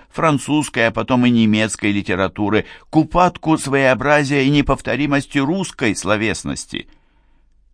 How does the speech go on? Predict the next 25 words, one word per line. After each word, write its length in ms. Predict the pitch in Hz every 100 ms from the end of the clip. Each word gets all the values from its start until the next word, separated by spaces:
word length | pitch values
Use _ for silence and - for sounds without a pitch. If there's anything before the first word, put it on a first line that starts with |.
| _
«От 240 | 85 95 90
времен 640 | 101 113 120 147 151 135
Рима, — 800 | 101 104 139 175 160 143 101 65 - _ _ -
говорил 480 | 92 95 95 95
Гнедич 500 | 82 85 101 87 85
еще 280 | 80 - 76
в 60 | -
тысяча 560 | - 160 175 156 -
восемьсот 600 | 131 127 110 107 113 110
четырнадцатом 960 | - 90 - 180 170 156 - 120 117 104
году, 380 | 95 90 110 - - _ _ _ _ _ -
«во 180 | 110 127
всех 320 | - 139 147
странах 540 | - - 131 139 131
Европы 800 | - 117 104 120 156 120 131 110 - _ _ _ -
и 80 | 156
у 180 | 214 233
нас». 460 | 180 160 175 - _ _ _ _ _ _ _ 117
Образование 840 | 117 139 120 127 131 143 151 147
языка 460 | 135 139 - 147
тогда 400 | - 139 120 135
только 420 | 123 135 131 127 127
начиналось, 800 | 123 113 127 123 180 151 127
когда 320 | - 107 107 110
писатели 800 | 117 113 180 160 120 104 92